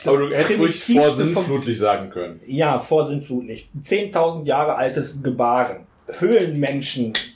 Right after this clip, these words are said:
Speaker 2: Ja.
Speaker 1: Problembewältigungsstrategien
Speaker 2: Wir
Speaker 1: stecken
Speaker 2: sind
Speaker 1: in mir
Speaker 2: alles
Speaker 1: drin.
Speaker 2: Höhlenmenschen.
Speaker 1: Ja, aber dass die so offensichtlich werden und dass es bisher so normal gewesen ist. Mir jetzt erst auch,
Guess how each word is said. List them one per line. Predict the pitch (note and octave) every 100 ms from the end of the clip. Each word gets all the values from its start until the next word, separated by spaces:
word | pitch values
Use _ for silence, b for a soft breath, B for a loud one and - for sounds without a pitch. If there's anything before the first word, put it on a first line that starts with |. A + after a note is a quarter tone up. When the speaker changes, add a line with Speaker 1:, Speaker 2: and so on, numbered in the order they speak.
| - _
Speaker 2:
Ja. | -
Speaker 1:
Problembewältigungsstrategien | D3 D#3 D#3+ D3 B2+ D3 - B2+ C3 - - D3 B2 C3+ A#2+
Speaker 2:
Wir |
Speaker 1:
stecken | A2 A2+ A#2+
Speaker 2:
sind | C3
Speaker 1:
in |
mir | A#2+
Speaker 2:
alles | A2 C#3+ G#2+
Speaker 1:
drin. | G#2 A2
Speaker 2:
Höhlenmenschen. | G2 F#2 F#2 - - - F#2+ - - _ _ -
Speaker 1:
Ja, | D3 G#3+
aber | F#3+
dass | F#3 F#3
die | F#3+
so | E3+ F#3 G3+
offensichtlich | G3+ F#3 F#3+ - E3
werden | B2+ B2+ D3+
und | D3
dass | C#3+
es | -
bisher | F3+ F3 F3+
so | D3+ F3
normal | F3 E3+ F3 F#3+
gewesen | A#2+ A2+ A2 G#2+
ist. | -
Mir | B2+ C3+
jetzt | F#3 -
erst | E3 E3
auch, | E3